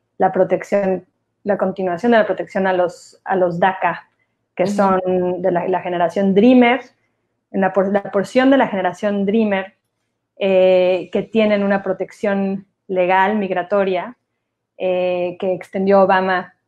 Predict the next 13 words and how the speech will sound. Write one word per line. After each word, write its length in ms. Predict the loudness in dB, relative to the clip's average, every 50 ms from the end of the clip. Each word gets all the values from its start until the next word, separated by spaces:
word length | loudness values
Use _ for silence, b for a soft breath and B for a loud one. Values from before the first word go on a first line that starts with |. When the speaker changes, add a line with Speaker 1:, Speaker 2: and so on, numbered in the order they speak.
| _ _
Speaker 1:
cuando, 880 | _ -6 -4 -4 -4 -4 -2 -2 -2 -2 -2 -2 -2 -2 -2 -4 -4 -6 -6
eh, 480 | -6 -6 -4 -4 -6 -6 -6 -8 -10 -14 -16 -18 -18 -20 _ _ _ _ _ _ _ _ _ _ _ _ _ _ _ _ _ _ _ _ _ _ _ _ B B B B B 0
cuando 200 | 0 2 4 6
no 240 | 6 6 4 4 4
pudo 440 | 4 6 6 8 8 6 6 4
pasar 320 | 2 -2 -2 0 0 2 2
en 120 | 2 0
el 120 | -2 -2 -2
Congreso 960 | -4 -4 -4 -2 -2 -2 -2 -2 -4 -6 -4 -2 0 0 0 0 0 -4 -8 _ _ _ _ _ _ _ _
la, 440 | -2 2 2 4 4 4 2 0 0
la 160 | 0 -2 0
ley 480 | 2 2 4 4 4 4 0 -2 -6 -8
que 440 | -8 -6 -4 -4 -4 -4 -6 -10